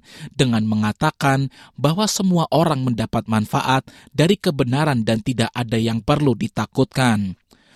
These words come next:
Premier Crisafulli yang tahun lalu mengatakan bahwa warga Queensland harus menerima pengungkapan kebenaran,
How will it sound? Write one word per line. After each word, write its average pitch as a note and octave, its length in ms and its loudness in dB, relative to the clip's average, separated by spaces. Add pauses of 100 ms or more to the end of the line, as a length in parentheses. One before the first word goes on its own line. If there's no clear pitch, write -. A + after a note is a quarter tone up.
(320)
Premier F3 400 4
Crisafulli E3 880 0 (160)
yang C#3+ 320 2
tahun C#3+ 320 0
lalu C#3 320 2
mengatakan C#3+ 880 0 (160)
bahwa F#3 480 2
warga D3 320 0
Queensland D3+ 560 -2
harus F3+ 320 0
menerima E3+ 560 2
pengungkapan B2+ 720 -4
kebenaran, C3 720 0